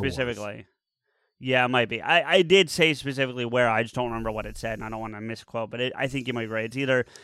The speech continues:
Speaker 2: it might be that or it might be Ironheart.
Speaker 1: It's, it's gotta be one of the two. It's gonna have, it's gonna have
Speaker 2: Yeah.
Speaker 1: something to do with Stark technology.
Speaker 2: Oh, for sure. It has to. Yeah.
Speaker 1: Um,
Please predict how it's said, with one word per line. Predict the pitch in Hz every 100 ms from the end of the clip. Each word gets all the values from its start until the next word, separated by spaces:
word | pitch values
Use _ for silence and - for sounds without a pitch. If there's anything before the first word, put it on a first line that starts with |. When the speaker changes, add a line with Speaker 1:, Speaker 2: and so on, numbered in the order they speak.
| -
Speaker 2:
it | - 147
might | 170 185
be | 185
that | 175 170
or |
it | 147
might | 147
be | 131
Ironheart. | 127 127 120 107 104 104 - _ _ _ _ -
Speaker 1:
It's, | 120 - 127
it's | 139 -
gotta | - 131 117
be | 110
one | 101 98
of | 90
the | 85
two. | 92 90
It's | -
gonna | 135 127
have, | 127 -
it's | 147 143
gonna | 185 190
have | 175 156
Speaker 2:
Yeah. |
Speaker 1:
something | 156 139
to |
do | 123
with | 123 110
Stark | - 113 107
technology. | - 95 82 90 82 82 - - - -
Speaker 2:
Oh, | 190
for | - 165
sure. | 139 160 113
It | 120
has | 160 156 -
to. | - - _
Yeah. | 123 113 -
Speaker 1:
Um, | 101 98 90 87 85